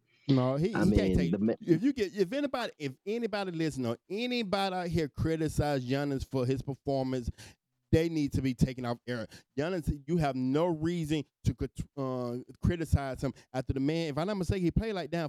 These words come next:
Speaker 1: forty-five minutes. Uh, forty some, oh, he
Speaker 2: Uh,
Speaker 1: played
Speaker 2: yeah,
Speaker 1: fo-
Speaker 2: forty, forty-three.
Speaker 1: forty?
Speaker 2: Forty-three minutes.
Speaker 1: Okay, so he, and he did what he had to do. He, and, and people, I kept hearing people like,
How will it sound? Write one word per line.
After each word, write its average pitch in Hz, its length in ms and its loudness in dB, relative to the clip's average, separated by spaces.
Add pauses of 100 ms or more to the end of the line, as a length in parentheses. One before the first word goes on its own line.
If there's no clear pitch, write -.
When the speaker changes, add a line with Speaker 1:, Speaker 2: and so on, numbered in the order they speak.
Speaker 1:
forty-five 160 460 0
minutes. 151 460 -2 (340)
Uh, 135 160 2
forty 165 360 0
some, 165 200 0
oh, 151 160 4
he 170 80 6
Speaker 2:
Uh, - 60 0
Speaker 1:
played 120 140 6
Speaker 2:
yeah, 123 120 2
Speaker 1:
fo- - 60 -6
Speaker 2:
forty, 135 280 0
forty-three. 135 500 0
Speaker 1:
forty? 107 80 -12 (260)
Speaker 2:
Forty-three 156 360 4
minutes. 120 460 0
Speaker 1:
Okay, 160 320 -2
so 143 160 0 (180)
he, 175 200 0
and 175 80 2
he 170 80 2
did 208 220 4
what 196 160 2
he 185 60 4
had 185 120 0
to 175 60 -2
do. 175 180 4
He, 110 260 0 (220)
and, 165 220 -4
and 170 180 -4
people, 180 240 -2
I 151 160 -2
kept 165 220 -2
hearing 156 140 -2
people 143 180 -2
like, 120 160 -6